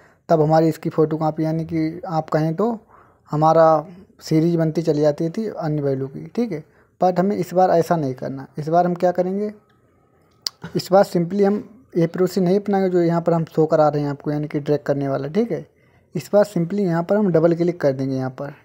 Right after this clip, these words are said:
डबल क्लिक जैसे ही हम करेंगे, देखिए, इस प्रकार तो वैल्यू आ जाएगी, but यहाँ पर वैल्यू कुछ ज़्यादा ही आ रही है। यहाँ पर हमें केवल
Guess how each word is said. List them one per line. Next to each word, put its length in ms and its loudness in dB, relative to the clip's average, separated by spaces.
डबल 160 -2
क्लिक 280 -2
जैसे 280 -2
ही 60 0
हम 60 -2
करेंगे, 460 0
देखिए, 260 0
इस 80 -4
प्रकार 260 -2
तो 120 -4
वैल्यू 260 2
आ 100 2
जाएगी, 220 -2
but 240 -2
यहाँ 120 0
पर 120 -2
वैल्यू 240 0
कुछ 140 -4
ज़्यादा 280 0
ही 100 2
आ 100 2
रही 220 0
है। 180 -10
यहाँ 200 4
पर 180 4
हमें 180 4
केवल 440 2